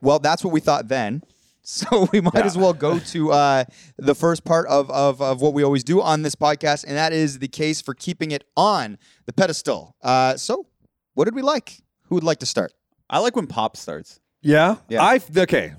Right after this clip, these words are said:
Speaker 2: Well, then let me ask this first. Is it possible to take the entirety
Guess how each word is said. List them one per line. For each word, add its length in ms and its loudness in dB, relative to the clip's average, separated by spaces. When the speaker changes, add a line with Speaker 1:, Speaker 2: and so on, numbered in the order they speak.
Speaker 2:
Well, 80 2
then 160 2
let 120 4
me 140 2
ask 180 2
this 200 0
first. 520 -2
Is 160 2
it 200 -2
possible 800 -2
to 440 2
take 400 0
the 300 -2
entirety 1000 -2